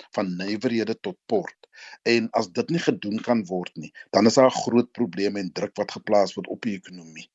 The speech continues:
Ehm, so ek dink dat, ek hoop dat daai private openbare vennootskappe gaan gebeur. Jy weet, ons privaat sektor kan nie net krities wees en net blameer nie.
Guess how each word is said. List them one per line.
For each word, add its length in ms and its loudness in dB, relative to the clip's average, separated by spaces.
Ehm, 240 4
so 160 -2
ek 160 2
dink 240 6
dat, 200 0
ek 200 -6
hoop 240 -2
dat 120 -2
daai 140 0
private 560 -2
openbare 580 -6
vennootskappe 720 -12
gaan 320 0
gebeur. 460 -4
Jy 120 -4
weet, 140 2
ons 320 -2
privaat 440 4
sektor 440 -2
kan 120 2
nie 100 2
net 300 -4
krities 420 -6
wees 260 -4
en 200 -6
net 160 -12
blameer 640 2
nie. 180 0